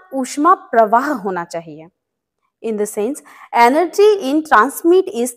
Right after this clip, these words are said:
thermal energy, hence do away with term heat द्वारा व्यक्त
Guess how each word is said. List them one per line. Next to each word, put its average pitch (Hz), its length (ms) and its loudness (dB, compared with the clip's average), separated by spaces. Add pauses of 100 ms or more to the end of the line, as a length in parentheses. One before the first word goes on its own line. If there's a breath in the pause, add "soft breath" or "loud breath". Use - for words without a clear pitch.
(120)
thermal 262 360 2
energy, 277 500 0
hence 220 360 -4 (260 soft breath)
do 311 240 0 (120)
away 202 200 4
with 190 240 -4 (140)
term 208 240 0 (180)
heat - 380 -6 (340)
द्वारा 202 240 4
व्यक्त 311 380 0